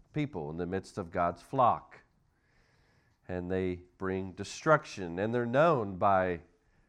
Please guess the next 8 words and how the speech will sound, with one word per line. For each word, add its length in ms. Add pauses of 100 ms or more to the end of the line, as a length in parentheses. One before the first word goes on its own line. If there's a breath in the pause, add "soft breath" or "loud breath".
(240)
the 120
fruits 380
of 100
destruction 600
that 200
they 140
bring. 520 (1300)
And 360